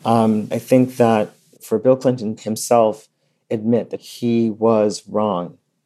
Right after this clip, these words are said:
about gays in the military. He was wrong to sign the Defense of Marriage Act.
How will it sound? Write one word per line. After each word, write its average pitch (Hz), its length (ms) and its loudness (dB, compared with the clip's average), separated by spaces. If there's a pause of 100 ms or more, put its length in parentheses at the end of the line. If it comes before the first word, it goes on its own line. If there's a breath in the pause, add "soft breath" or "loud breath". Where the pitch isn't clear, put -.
(380)
about 101 480 2
gays 101 300 0
in 90 60 -8
the 98 60 -6
military. 87 560 -8 (260)
He 123 260 4
was 107 260 0
wrong 90 580 -4 (320)
to - 100 -10
sign 98 520 -2 (360)
the 110 80 4
Defense 104 400 0
of 98 100 0
Marriage 90 340 -2
Act. 76 360 -8